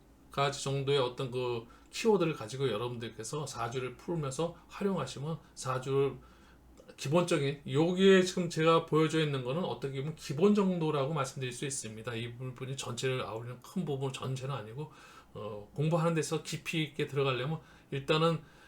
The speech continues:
뭐 넓게 이제 좀 알아두고 그다음에 이제 깊이 이제 파고 들어가다 보면 굉장히 별게 이제 심오한 그 공부의 그, 어,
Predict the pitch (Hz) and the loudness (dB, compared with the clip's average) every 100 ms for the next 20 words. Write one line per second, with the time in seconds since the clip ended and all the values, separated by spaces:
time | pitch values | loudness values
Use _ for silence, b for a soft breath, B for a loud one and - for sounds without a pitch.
0 | B 127 131 123 110 104 - - - 147 | B -2 0 2 0 -2 -6 -4 4 6
1 | 170 160 147 208 - 131 123 120 120 90 | 6 6 6 6 0 -4 -4 -2 -4 0
2 | 117 156 - 113 143 185 120 143 143 160 | 2 2 -2 -4 -4 -2 -2 -2 -2 -8
3 | - - - 151 139 - 170 160 143 113 | -14 -10 -6 -4 -6 -8 -10 -4 -4 -2
4 | 113 113 107 110 151 139 - - 135 151 | -4 -8 -8 -8 -6 -8 -8 -4 0 2
5 | 127 113 - 117 117 117 113 123 - 139 | 0 -4 -6 -10 -8 -10 -10 -10 -4 -2
6 | 143 135 127 123 117 117 117 110 - 127 | 0 -2 -4 -8 -10 -10 -10 -12 -10 -4
7 | 131 131 120 120 123 - B B B - | -2 -2 -4 -8 -12 -14 B B B -20
8 | - - 50 | -16 -14 -14